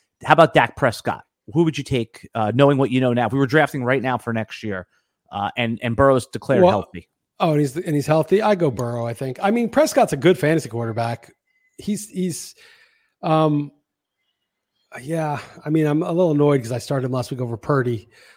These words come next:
Speaker 2: but, uh,
Speaker 1: You couldn't have seen that one coming, man.
Speaker 2: No, I
Speaker 1: That's
Speaker 2: did. I knew. I knew. I was just too much of a nutless monkey. You know, it's funny,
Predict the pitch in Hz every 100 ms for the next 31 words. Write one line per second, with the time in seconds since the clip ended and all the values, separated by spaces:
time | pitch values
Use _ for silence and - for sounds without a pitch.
0 | _ 117 143 139 135 139 135 131 180 139
1 | - 139 123 110 98 92 104 101 98 101
2 | 104 208 226 220 196 233 190 180 190 233
3 | 214 185 185 220 190 170 - 208 202 196
4 | 196 196 190 220 180 202 - - 285 190